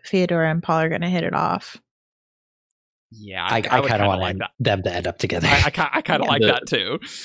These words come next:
Speaker 4: the shipping
Speaker 1: I very
Speaker 4: angle,
Speaker 1: much like
Speaker 4: yeah.
Speaker 1: that. <laughs>
Speaker 2: Yeah, I, I kinda like it.
Speaker 4: I, so I kinda feel like Carcoon's wife slash lover,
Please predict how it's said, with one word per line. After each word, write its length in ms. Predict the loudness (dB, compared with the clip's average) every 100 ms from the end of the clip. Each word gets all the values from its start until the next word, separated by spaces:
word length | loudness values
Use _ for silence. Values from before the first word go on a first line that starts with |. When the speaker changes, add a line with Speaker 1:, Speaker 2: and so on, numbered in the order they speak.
| -16 -8
Speaker 4:
the 160 | -4 -2
shipping 400 | 0 0 4 4
Speaker 1:
I 20 |
very 140 | 4 4
Speaker 4:
angle, 120 | 2 0
Speaker 1:
much 80 | -4
like 140 | -6
Speaker 4:
yeah. 220 | -2 -4
Speaker 1:
that. 420 | 0 0 2 2 2
<laughs> 20 |
Speaker 2:
Yeah, 880 | 2 2 2 4 4 4 6 4 4 0 -12 _ -8
I, 100 | -4
I 80 | -4
kinda 300 | -2 -2 0
like 280 | 0 0 0
it. 160 | -2 -2 -16 -20 _ _ -10 -10 _ _ _ _
Speaker 4:
I, 760 | 2 4 4 4 4 4 2 0 -8 -14 -14 -18 _
so 240 | -2 0 2
I 200 | 2 2
kinda 300 | 2 2 2
feel 200 | 2 2
like 360 | 4 4 0 -8 -16 -20 _ _ _ _ _ _ _ _ _ _ _ _ _ _ _ _
Carcoon's 640 | -2 -2 0 2 2 0 0
wife 680 | 0 0 -4 -12 -14 -18 _ _ _ _ _
slash 340 | -6 -4 -4 -2
lover, 380 | -4 -4 -10